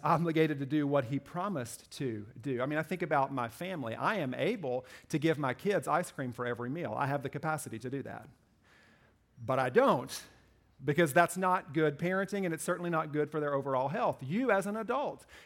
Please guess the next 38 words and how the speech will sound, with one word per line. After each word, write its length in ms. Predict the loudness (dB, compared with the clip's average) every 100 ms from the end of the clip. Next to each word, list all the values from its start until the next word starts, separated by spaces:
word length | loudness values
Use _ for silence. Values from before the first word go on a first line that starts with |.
| -8
you 260 | -2 2
have 180 | 2 2
the 80 | -2
capacity 500 | -4 -2 -2 -2 -2
to 100 | -2
eat 120 | -2
ice 180 | -4 -6
cream 160 | -8
for 100 | -8
every 200 | -6 -6
meal 240 | -6 -8 -10
if 100 | -10
you 80 | -10
want 200 | -10 -10
to. 100 | -8
Did 140 | -6
you 60 | -6
know 140 | -6
that? 220 | -6 -8 -16 _ _ _ _ _ _ _ _ _ _ _ _ _ _ -8
You 160 | -6
have 240 | -4 -4 -2
that 120 | -4
authority. 500 | -4 -6 -6 -8 -12 -16 _ _
You 140 | -2 2
have 160 | 2
that 140 | 2 -2
permission. 400 | -2 -4 -4 -4
You 100 | -4
could 140 | -2
go 120 | 0
home 220 | 0 0
right 160 | -2 -2
now 240 | -2 -2
and 100 | -4
say, 160 | -4 -4
"You 100 | -4
know 120 | -6 -6
what? 260 | -8 -10